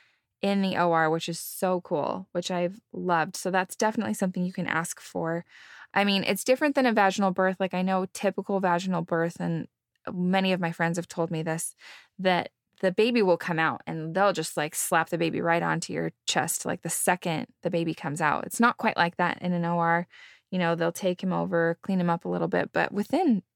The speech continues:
a few minutes, they'll bring him right over if you want.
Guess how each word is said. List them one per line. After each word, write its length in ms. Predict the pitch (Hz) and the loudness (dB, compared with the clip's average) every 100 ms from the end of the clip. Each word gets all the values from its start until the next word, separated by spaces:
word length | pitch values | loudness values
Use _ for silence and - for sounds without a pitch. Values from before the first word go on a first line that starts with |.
| _ | _
a 120 | 170 180 | -10 -10
few 280 | - 220 | -4 -2
minutes, 640 | 190 175 170 - - - - | 0 0 -2 -4 -10 -12 -2
they'll 120 | 180 | -2
bring 240 | 175 180 180 | -2 -2 -2
him 140 | 160 | -2
right 180 | 175 175 | -2 -2
over 260 | 170 175 | -2 -2
if 200 | 156 - | -4 -6
you 80 | 185 | -10
want. 380 | 175 170 165 | -4 -2 0